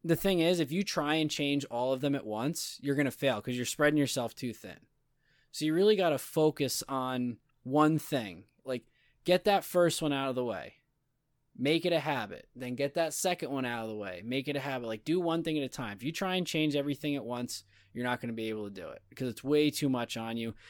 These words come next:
And again, it kinda goes into, it's just like, again, what we talked about with diets, when you're trying to eliminate all this food from your diet, you're gonna go back to eating the crappy stuff because you just get sick of it.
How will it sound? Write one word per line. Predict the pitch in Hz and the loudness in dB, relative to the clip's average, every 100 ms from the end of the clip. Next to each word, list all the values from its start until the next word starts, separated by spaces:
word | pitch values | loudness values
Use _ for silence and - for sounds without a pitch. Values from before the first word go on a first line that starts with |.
| - | -6
And | 175 | 0
again, | 185 202 | 2 4
it | 156 | 2
kinda | - 185 | 2 0
goes | 180 180 160 | 2 2 2
into, | 175 - | -2 -2
it's | 170 - | -2 0
just | 185 190 | 2 2
like, | 160 - - | 0 -2 -2
again, | 160 180 | 2 4
what | 160 | 6
we | 151 | 4
talked | 156 147 147 | 4 2 2
about | 143 | 0
with | 127 | 0
diets, | 165 170 165 135 - | 0 2 2 0 -2
when | 143 135 127 - - _ | -2 -2 -4 -10 -20 _
you're | 147 143 | -2 0
trying | - 160 156 151 | 2 2 4 4
to | 143 147 143 135 131 - _ - | 2 0 0 0 -2 -6 _ 0
eliminate | 147 170 165 156 | 4 6 6 4
all | 143 147 | 4 4
this | 143 | 2
food | - 175 170 | 0 0 0
from | 151 | 0
your | 139 | 0
diet, | 131 160 160 135 | 0 2 2 2
you're | 127 139 | 0 0
gonna | 147 139 | 0 2
go | 139 | 0
back | 131 139 135 | 2 2 0
to | - | -2
eating | 156 151 139 | 0 2 2
the | 131 | 0
crappy | - 143 147 123 | -2 -2 0 -2
stuff | - 160 143 - | 0 0 0 -2
because | 135 139 135 127 117 - | -6 -2 -2 -2 -6 -8
you | 143 | -6
just | 135 139 - | -4 -2 -2
get | 117 | -4
sick | - 131 117 | -2 -2 -4
of | 95 | -8
it. | 82 | -12